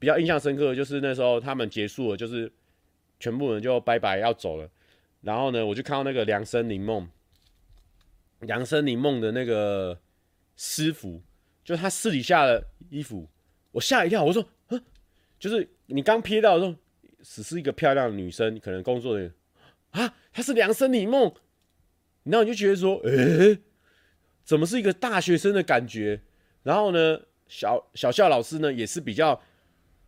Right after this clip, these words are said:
本人没有那么大只的，也是，呃，身材也是很高挑匀称的。所以呢，我觉得这两个女优呢，算是，这两个老师呢，算是我进，进这个 YouTube 圈呢，遇到呢，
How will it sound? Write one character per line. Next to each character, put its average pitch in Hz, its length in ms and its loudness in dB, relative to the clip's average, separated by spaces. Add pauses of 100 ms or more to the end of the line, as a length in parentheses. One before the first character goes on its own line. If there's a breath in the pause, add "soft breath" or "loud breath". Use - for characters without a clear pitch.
(140)
本 123 220 2
人 120 100 0
没 135 200 0
有 151 100 2
那 147 100 0
么 135 60 -4
大 131 240 0
只 110 240 -12
的， 101 280 -6
也 110 120 -8
是， 151 380 -4 (840)
呃， - 300 -20
身 180 200 -2
材 143 160 0
也 117 60 2
是 143 120 0
很 104 200 0
高 131 200 2
挑 127 220 2
匀 98 120 -8
称 98 280 -6
的。 76 120 -16 (380)
所 117 200 -6
以 123 40 -4
呢， 107 140 -4
我 98 80 -4
觉 123 120 -4
得 139 60 -8 (300)
这 202 140 -2
两 120 200 -2
个 107 320 -4 (840 loud breath)
女 113 160 -6
优 139 200 -2
呢， 127 140 -2
算 135 220 -2
是， 117 420 -6 (380 soft breath)
这 196 120 2
两 143 100 6
个 123 80 -2
老 110 160 4
师 135 300 -6
呢， 120 180 0
算 135 180 -2
是 135 220 -2 (340 soft breath)
我 107 200 0
进， 143 500 -2 (1500)
进 160 240 -4
这 147 120 -2
个 143 100 0
YouTube 147 420 0
圈 123 220 -2
呢， 113 280 -2
遇 156 180 -2
到 123 260 4
呢， 98 260 -6